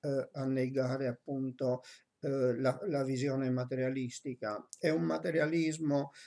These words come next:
appunto, eh, statico, il materialismo è statico e, eh, in questo modo c'è un'insanabile contraddizione all'interno delle posizioni di Marx.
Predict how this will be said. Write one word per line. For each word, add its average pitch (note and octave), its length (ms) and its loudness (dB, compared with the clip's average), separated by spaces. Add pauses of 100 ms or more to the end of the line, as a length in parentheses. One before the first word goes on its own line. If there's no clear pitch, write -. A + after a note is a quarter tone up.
(220)
appunto, D#3 920 2 (100)
eh, C#3+ 200 2
statico, C3 680 0
il B2+ 120 0
materialismo C#3+ 800 -2
è C#3 80 -2
statico C3 880 -2 (380)
e, D3+ 300 2
eh, C3+ 480 2
in D#3 180 -2
questo D3+ 400 0
modo D3+ 440 0
c'è C#3 180 -4
un'insanabile C3+ 1040 0
contraddizione C3 1080 -2
all'interno B2 1000 0
delle B2+ 280 -2
posizioni C3+ 580 -2
di B2+ 120 -2
Marx. C#3+ 580 -4